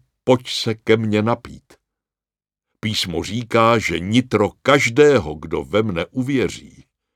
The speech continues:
vydá životodárný pramen. Před mnoha staletími udeřil Mojžíš do skály na poušti, aby z ní vytryskla voda. Ta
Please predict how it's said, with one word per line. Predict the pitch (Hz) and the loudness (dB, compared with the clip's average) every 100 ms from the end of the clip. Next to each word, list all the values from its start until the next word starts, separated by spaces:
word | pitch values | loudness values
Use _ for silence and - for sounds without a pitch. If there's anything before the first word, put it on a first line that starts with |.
| _ _ - | _ _ -10
vydá | 80 113 110 107 98 | -2 2 2 2 0
životodárný | - 104 117 135 135 127 123 120 120 107 113 113 | -2 0 2 2 2 0 2 2 0 -2 -4 -6
pramen. | - 87 87 - - - _ _ _ _ _ _ _ _ _ _ _ _ _ _ _ _ _ - | -6 -4 -4 -8 -20 -20 _ _ _ _ _ _ _ _ _ _ _ _ _ _ _ _ _ -8
Před | - 123 120 | 0 2 2
mnoha | 123 127 135 127 | 0 0 0 0
staletími | 135 - - 85 85 - 92 90 110 | -4 -4 -2 -2 -2 -4 -2 -2 -4
udeřil | - 82 82 95 85 | -6 -6 -4 -2 -2
Mojžíš | 78 82 73 87 80 | -4 -6 -6 -10 -10
do | 82 76 | -10 -12
skály | - 82 82 78 | -8 -4 -2 -4
na | 69 71 | -8 -12
poušti, | 85 87 - - 95 87 _ _ _ _ _ - | -8 -8 -10 -12 -12 -12 _ _ _ _ _ -8
aby | 90 95 | -6 -4
z | 80 | -6
ní | 85 85 | -6 -6
vytryskla | 73 - 80 - - 80 73 | -6 -8 -8 -8 -8 -8 -8
voda. | 62 - - _ _ _ _ _ _ _ _ _ _ _ _ | -12 -20 -20 _ _ _ _ _ _ _ _ _ _ _ _
Ta | 76 76 | -8 -8